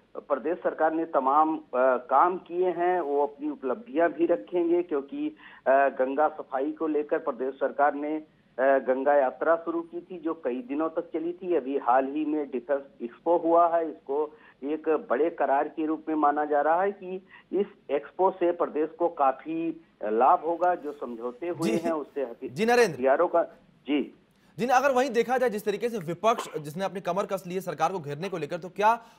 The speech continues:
Speaker 2: वो बजट सत्र को लेकर सरकार के साथ खड़ा देगा या सरकार से अलग थलग ही दिखेगा?
Speaker 1: देखिए, निश्चित तौर पे, अ, विपक्ष जो है सरकार के साथ नहीं खड़ा होगा, क्योंकि लगातार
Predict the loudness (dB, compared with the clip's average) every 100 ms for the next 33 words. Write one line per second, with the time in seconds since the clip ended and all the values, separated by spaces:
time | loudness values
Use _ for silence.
0 | -14 -4 0 2 0 -2 -8 -6 -6 -6
1 | -6 -6 -4 0 0 0 -2 -2 0 -2
2 | -2 -4 2 2 2 0 -2 0 0 -2
3 | -2 -4 -4 -6 -6 -10 -12 -14 _ _
4 | _ _ _ _ _ _ _ _ _ -10
5 | -6 -2 0 2 2 2 -2 -6 -2 2
6 | 2 2 0 0 0 0 2 4 4 2
7 | -6 -6 -2 -2 -4 -2 0 0 -2 -4
8 | 2 0 0 -8 -2 0 0 -2 -10 -4
9 | -2 0 2 4 4 2 0 -2 -8 -8
10 | -4 -2 2 2 2 2 2